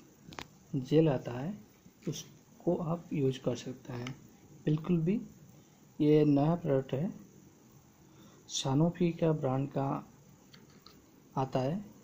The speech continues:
बिल्कुल भी मे-, मेरे पास ये sample पड़ा हुआ था, इसलिए मैं आपको ये video दे पा रहा हूँ, ठीक है। लेकिन मेरे पास जो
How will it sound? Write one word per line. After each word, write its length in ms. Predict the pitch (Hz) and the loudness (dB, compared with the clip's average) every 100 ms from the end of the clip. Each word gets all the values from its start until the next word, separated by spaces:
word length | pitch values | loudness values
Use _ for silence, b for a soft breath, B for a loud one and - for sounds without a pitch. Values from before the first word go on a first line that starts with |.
| 147 | -2
बिल्कुल 420 | 139 135 - 156 | 0 0 0 2
भी 180 | 151 151 | 4 6
मे-, 300 | 151 151 156 | 6 4 2
मेरे 140 | 143 | 0
पास 240 | 151 147 - | 0 -2 0
ये 80 | 147 | -4
sample 420 | - 127 127 160 | -2 -6 -2 0
पड़ा 240 | 160 143 127 | 2 2 0
हुआ 220 | 127 123 | -2 -6
था, 220 | 120 160 - - _ _ _ | -6 -8 -10 -18 _ _ _
इसलिए 300 | 139 - 160 | -6 2 4
मैं 120 | 156 | 4
आपको 260 | 147 139 151 | 4 2 0
ये 120 | 147 | 0
video 260 | 139 127 151 | 2 2 2
दे 180 | 147 120 - | 2 -2 -2
पा 100 | 123 | -4
रहा 140 | 120 | -4
हूँ, 160 | 123 - | -8 -8
ठीक 200 | - 160 | -6 -4
है। 360 | - - - - B B B B B - | -4 -4 -6 -8 B B B B B -10
लेकिन 240 | - 151 | -2 2
मेरे 160 | 139 143 | 4 4
पास 260 | 147 147 147 - | 2 0 -2 -4
जो 220 | 143 147 | 0 0